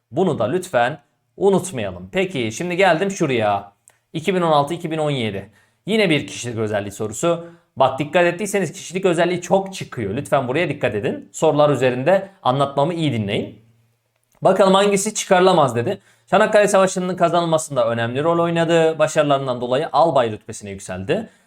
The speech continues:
Başkumandan olarak idare ettiği Sakarya Savaşı'nı kazanarak mareşal rütbesi aldı. Şimdi bir kere savaşlara katılmışsa vatanseverdir. Bunun dışında yöneticidir çünkü savaşı idare eden kişi kim?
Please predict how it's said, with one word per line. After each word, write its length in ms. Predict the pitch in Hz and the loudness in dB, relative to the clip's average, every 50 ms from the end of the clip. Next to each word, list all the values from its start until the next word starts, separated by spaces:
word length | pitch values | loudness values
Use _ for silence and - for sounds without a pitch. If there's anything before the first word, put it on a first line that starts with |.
| _ _ _ | _ _ _
Başkumandan 580 | 180 196 196 196 - 196 196 190 185 190 196 190 | 2 2 2 2 0 0 2 2 2 2 2 2
olarak 380 | 185 175 170 170 180 175 - | 2 2 4 2 2 0 -2
idare 460 | 147 143 143 143 147 147 147 185 202 190 | -2 2 4 4 6 4 4 2 0 -2
ettiği 360 | 175 185 - - 147 135 123 | -4 -6 -8 -8 -6 -6 -4
Sakarya 400 | - - 135 - 175 175 170 156 | -4 -4 -2 -2 0 -2 -2 0
Savaşı'nı 360 | - 156 143 139 - - 117 | -2 -2 -2 -2 -4 -8 -4
kazanarak 480 | 113 143 147 151 160 170 202 233 226 - | -2 -2 -2 -2 -2 -2 -4 -4 -4 -2
mareşal 500 | 170 185 196 208 202 - 202 208 190 185 | -2 0 0 0 0 0 0 0 0 -2
rütbesi 420 | 190 185 190 175 165 - - - | -4 -4 -4 -6 -6 -4 -4 -4
aldı. 500 | - - 123 120 117 110 113 113 110 - _ _ _ _ _ _ _ _ _ _ _ _ | -2 -2 -2 -2 -2 -2 -4 -6 -6 -8 _ _ _ _ _ _ _ _ _ _ _ _
Şimdi 340 | - - 226 185 135 107 - _ _ _ _ _ _ _ _ _ _ _ _ _ | -4 -2 0 0 0 -2 -6 _ _ _ _ _ _ _ _ _ _ _ _ _
bir 100 | 226 190 | -6 0
kere 300 | - 220 196 165 170 175 | 2 4 4 4 4 2
savaşlara 540 | 175 - 190 196 202 190 - 190 170 165 165 | 2 2 2 2 2 2 2 2 2 2 2
katılmışsa 760 | - 180 185 196 196 202 202 196 - - 190 196 202 196 - | 2 0 0 0 -2 -2 -2 -2 2 2 4 4 2 0 -2
vatanseverdir. 920 | 156 147 151 165 139 - - - 107 92 90 - - - - - - _ _ _ _ _ _ _ _ _ | -2 -2 0 0 -2 -4 -6 -10 -10 -12 -12 -16 -20 -20 -20 -20 -20 _ _ _ _ _ _ _ _ _
Bunun 320 | 135 160 190 208 214 214 202 | -4 0 2 2 2 2 0
dışında 560 | 190 - 202 196 196 190 214 220 240 226 190 151 | -2 0 0 0 2 4 4 4 4 2 -2 -2
yöneticidir 760 | 143 151 165 185 190 190 202 190 165 202 202 196 226 226 - | -2 0 2 2 0 0 -2 -4 -4 -2 -2 -2 -4 -4 -4
çünkü 500 | 214 208 196 202 - 208 208 208 214 208 | -4 -4 -4 0 2 4 4 4 2 0
savaşı 440 | - - 175 170 175 170 170 - 196 | 0 0 2 2 4 2 0 -2 -4
idare 600 | - 160 151 135 151 147 147 147 170 190 175 156 | -4 -2 2 4 4 6 6 4 4 2 0 0
eden 280 | 147 135 135 131 131 131 | 0 0 0 -2 -2 -6
kişi 320 | - 135 123 147 139 - | -10 -12 -10 -10 -10 -6
kim? 480 | - 170 170 180 185 202 202 - - | -2 0 0 0 -2 -4 -8 -14 -20